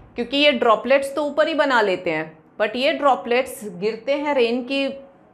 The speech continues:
form में तब जब ये पूरा bulky droplets बना लेते हैं and then they come out as rain।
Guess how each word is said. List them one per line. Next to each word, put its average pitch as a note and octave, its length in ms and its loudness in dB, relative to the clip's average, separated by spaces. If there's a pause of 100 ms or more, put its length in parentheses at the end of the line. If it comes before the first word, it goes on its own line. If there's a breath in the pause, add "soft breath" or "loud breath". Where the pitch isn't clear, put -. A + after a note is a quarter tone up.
form A3 220 2
में A#3+ 280 -2
तब C#4 220 4
जब A3+ 300 -2
ये A#3+ 80 -2
पूरा A#3+ 560 0 (320 loud breath)
bulky A#3+ 800 2
droplets F#3+ 580 -2
बना F3 240 2
लेते D#3+ 280 0
हैं F3+ 400 -2
and G3 60 0
then B3 200 -2
they A#3+ 160 -4
come G3 240 0
out G3 280 -6 (300)
as F#3+ 580 2
rain। F3 300 2